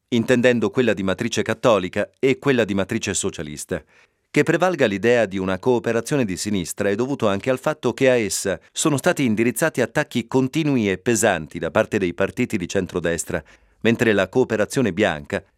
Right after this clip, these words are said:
non è mai stata oggetto di attacchi da parte di nessuno schieramento. Lo sviluppo del movimento cooperativo non è comunque merito degli appoggi politici, è piuttosto frutto della capacità dimostrata di costruire imprese efficienti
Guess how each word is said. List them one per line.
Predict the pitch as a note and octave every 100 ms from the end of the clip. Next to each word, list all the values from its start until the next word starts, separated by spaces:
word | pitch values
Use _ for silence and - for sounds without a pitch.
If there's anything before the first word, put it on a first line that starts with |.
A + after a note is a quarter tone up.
| _
non | - B2+
è | C3+
mai | C3+ D3+
stata | G3 F#3+ C3
oggetto | G#2 C3 A2 G2+
di | F2
attacchi | E2 B2 B2 - B2
da | - B2+
parte | D3 C3+ C3
di | G#2+
nessuno | G#2+ - C3
schieramento. | G2+ - F2 D2 C#2 - E2 - _ _ _ _
Lo | G2+
sviluppo | G#2 C3+ D3+ - C3
del | A2+
movimento | A2 B2 C3 C#3 C3 A2
cooperativo | A#2 A2+ G#2+ G#2 A2+ G#2 G2 G2+
non | C3 C3
è | C3+
comunque | C3 A#2 A#2+ G#2+
merito | F#2+ G#2 F#2 F#2+
degli | E2+ E2+
appoggi | E2 G#2+ G2 F#2
politici, | F2 E2+ E2+ F2+ F#2 E2 _ _ _ _ _ -
è | C#3
piuttosto | D#3 G3+ F#3+ C#3+
frutto | - E3+ - C#3+
della | A2+ G#2+
capacità | D3 D#3 D3 D#3+ C3
dimostrata | G2+ A2 A#2 D3+ D3 C#3
di | A#2
costruire | A2+ - D3 D3 D#3+ B2+
imprese | G#2 - D3 A2
efficienti | F#2+ - C3+ D3+ A2+ F#2+ F#2+